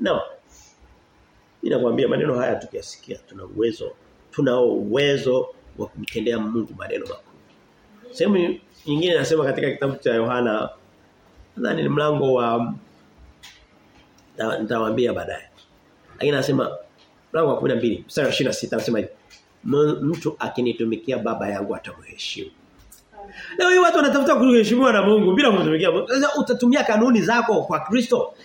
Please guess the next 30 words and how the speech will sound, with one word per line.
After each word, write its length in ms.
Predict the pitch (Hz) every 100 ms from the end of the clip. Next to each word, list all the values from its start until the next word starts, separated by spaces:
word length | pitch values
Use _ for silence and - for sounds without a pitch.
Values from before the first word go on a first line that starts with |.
| -
Hivi 180 | 269 302
mtu 140 | 294
anaweza 260 | 277 285 240
kuja 180 | 262 269
nyumbani 300 | 226 208 208
kwako 220 | 254 226
kaanza 240 | 220 247
kutumia 300 | 185 208 240
kanuni 260 | 202 190 185
zake 220 | 220 214
za 100 | 196
nyumbani 220 | 180 180
kwake 220 | 190 226 185
nyumbani 240 | 170 175
kwako? 320 | - - - - - _ -
Utamkatalia. 680 | 143 180 160 147 170 180 - - - _ _
Twende 240 | - 269 233
kwa 120 | 208
Kristo 220 | 247 240
kwa 100 | 175
kanuni 240 | 180 170
zake. 320 | 156 185 - - - _ _ _ - - _ _ _ _ - _ _ 160
Ukisoma 260 | 208 247
kwenye 200 | 233 240
kitabu 400 | 214 208 233 233
cha, 540 | 214 202 190 180 170 175 - - -
cha, 320 | 170 165 - - -
cha, 320 | - 165 156 -
cha 220 | 160 147
Warumi, 680 | 147 143 143 220 196 117 -